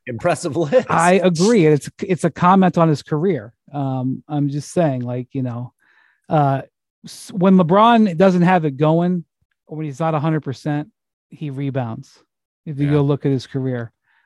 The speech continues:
Speaker 2: when he, when he can't do, when, when he, when he knows that he maybe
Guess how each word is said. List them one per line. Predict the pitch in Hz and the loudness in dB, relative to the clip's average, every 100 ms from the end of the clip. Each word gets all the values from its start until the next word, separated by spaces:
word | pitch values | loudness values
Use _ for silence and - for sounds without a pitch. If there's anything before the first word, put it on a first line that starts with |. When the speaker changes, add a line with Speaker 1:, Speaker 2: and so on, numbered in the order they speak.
| _ | _
Speaker 2:
when | 156 147 | 0 2
he, | 170 | 2
when | 165 160 | 2 0
he | |
can't | - 185 190 160 | 0 -2 -2 0
do, | 175 175 | 2 2
when, | 170 170 170 | 0 -4 -4
when | 170 | -4
he, | 170 170 | -2 -4
when | 160 160 | -6 -6
he | 165 | -4
knows | 165 185 202 208 | -2 -2 0 -2
that | 165 160 | -4 -10
he | 165 156 | -10 -8
maybe | 165 160 160 | -6 -6 -8